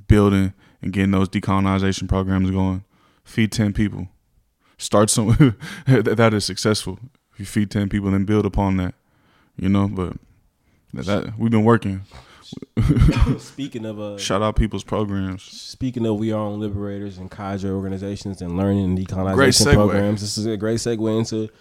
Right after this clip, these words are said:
Speaker 2: what else we've been doing. We have, uh, started We Are Own Liberators, um, for our cadres and for folks that aren't familiar.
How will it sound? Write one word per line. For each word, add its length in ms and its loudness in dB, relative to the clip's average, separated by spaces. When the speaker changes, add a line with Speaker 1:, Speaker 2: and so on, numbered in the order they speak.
Speaker 2:
what 160 -2
else 180 -2
we've 160 -6
been 160 -2
doing. 300 -6
We 100 -4
have, 400 -8
uh, 400 -2
started 580 2
We 180 2
Are 100 4
Own 180 2
Liberators, 760 0
um, 440 -10
for 800 -2
our 220 -2
cadres 1000 0
and 120 -6
for 120 0
folks 280 0
that 120 0
aren't 180 0
familiar. 580 -4